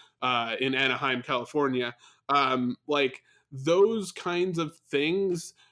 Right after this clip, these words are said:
we have become so thirsty or hungry or however you wanna put it,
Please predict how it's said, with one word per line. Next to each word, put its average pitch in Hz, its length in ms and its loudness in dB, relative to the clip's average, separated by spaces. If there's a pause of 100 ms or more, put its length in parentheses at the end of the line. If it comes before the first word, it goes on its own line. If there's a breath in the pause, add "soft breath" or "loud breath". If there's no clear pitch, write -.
(140)
we 170 380 0
have 180 340 -2
become 165 400 -2
so 156 580 2
thirsty 156 880 0
or 135 240 2
hungry 143 420 0
or 135 140 2
however 131 240 -2
you 135 100 0
wanna 135 220 0
put 135 220 -2
it, 147 100 -4